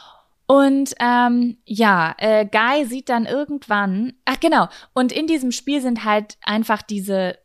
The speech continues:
Leute, die in diesem Spiel sind, also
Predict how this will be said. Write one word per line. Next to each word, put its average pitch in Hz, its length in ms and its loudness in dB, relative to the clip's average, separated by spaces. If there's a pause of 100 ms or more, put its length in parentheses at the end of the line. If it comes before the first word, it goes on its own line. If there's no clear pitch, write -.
Leute, 185 460 -2
die 196 180 -8
in 190 100 -4
diesem 175 440 -6
Spiel 190 420 -8
sind, 311 460 -12 (520)
also 185 460 -4